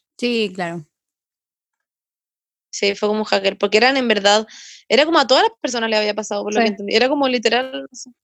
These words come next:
Speaker 3: Bueno, y también hay
Speaker 2: Bueno, en
Speaker 3: gente que
Speaker 2: fin.
Speaker 3: dice que
Speaker 2: Eso,
Speaker 3: la filtraron
Speaker 2: chicas.
Speaker 3: ellos mismos, pero no sé.
Speaker 1: Ah, claro. No, pero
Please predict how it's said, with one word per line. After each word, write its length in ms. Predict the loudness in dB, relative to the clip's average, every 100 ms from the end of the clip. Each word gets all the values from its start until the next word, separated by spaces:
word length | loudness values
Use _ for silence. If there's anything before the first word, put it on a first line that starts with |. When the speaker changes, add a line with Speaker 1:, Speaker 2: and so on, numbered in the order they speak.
| _ _
Speaker 3:
Bueno, 200 | 4 4
y 40 | 4
también 200 | 4 4
hay 40 |
Speaker 2:
Bueno, 160 | 4 4
en 40 |
Speaker 3:
gente 120 | 4
que 40 | 4
Speaker 2:
fin. 60 |
Speaker 3:
dice 200 | 4 2
que 80 | 4
Speaker 2:
Eso, 120 | 6
Speaker 3:
la 60 | 6 4
filtraron 340 | 2 2 2
Speaker 2:
chicas. 100 | 2
Speaker 3:
ellos 140 | 2 0
mismos, 320 | -4 -6 -8
pero 120 | -6 -6
no 100 | -8
sé. 100 | -12 -18 _ _ _ _ _ _ _ _ _ _ _ -2
Speaker 1:
Ah, 280 | 2 2 0
claro. 340 | -2 -4 -8 _ _ _ _ _ _ _ _
No, 240 | 0 2 2
pero 240 | 0 0